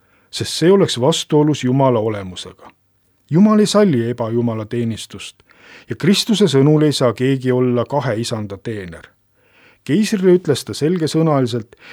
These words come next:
et kui keiser veel paganlikke templeid säilitab, lükkab Kristuse altar tema annid tagasi. Ambrosiusel õnnestus oma mõju kehtestada. Kui ka paganlikke templeid ei hävitatud, siis muudeti need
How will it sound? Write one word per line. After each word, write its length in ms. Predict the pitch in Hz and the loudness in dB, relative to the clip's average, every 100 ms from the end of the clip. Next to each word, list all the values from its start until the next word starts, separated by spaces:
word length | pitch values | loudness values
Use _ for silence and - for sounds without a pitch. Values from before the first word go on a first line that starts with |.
| - | -4
et 120 | 131 | -2
kui 80 | 123 120 | -2 0
keiser 420 | 147 147 123 107 | 2 2 -2 0
veel 240 | 139 196 190 | 2 2 2
paganlikke 640 | 185 190 170 156 143 127 | 2 2 2 0 -2 -2
templeid 480 | 139 151 - 113 - | 0 0 -2 -6 -4
säilitab, 640 | 135 156 165 165 165 160 _ _ _ | 0 2 0 -2 -4 -4 _ _ _
lükkab 320 | 123 - 110 | -6 -4 -6
Kristuse 540 | - 127 151 - 165 123 | -4 -6 -4 -4 -2 0
altar 480 | 117 120 - 127 113 - | 0 -4 -6 -6 -6 -4
tema 300 | 135 139 110 | -2 0 0
annid 380 | 123 131 131 - | 0 -2 -4 -10
tagasi. 460 | 95 85 73 - - _ _ _ _ _ - - 113 | -14 -14 -16 -18 -20 _ _ _ _ _ -20 -14 -10
Ambrosiusel 640 | 110 175 208 220 170 127 | -4 -2 0 0 2 2
õnnestus 480 | 135 160 156 - 165 | 2 2 -2 -6 -2
oma 120 | 151 123 | 0 0
mõju 240 | 117 131 120 | 0 -2 -6
kehtestada. 640 | 95 - - - 95 - _ _ _ _ _ _ - - | -14 -16 -16 -16 -20 -20 _ _ _ _ _ _ -20 -4
Kui 140 | - 185 | 0 2
ka 140 | 170 | 4
paganlikke 520 | 165 190 170 139 123 113 | 4 4 4 2 -2 -2
templeid 420 | 139 147 120 104 | -2 0 -4 -6
ei 80 | 104 | -6
hävitatud, 720 | - 156 185 - 170 175 170 - | -2 0 0 -2 -4 -4 -10 -12
siis 260 | - 185 170 | -6 -2 2
muudeti 480 | 151 165 156 - 120 | 4 4 2 0 -2
need 160 | 107 | -4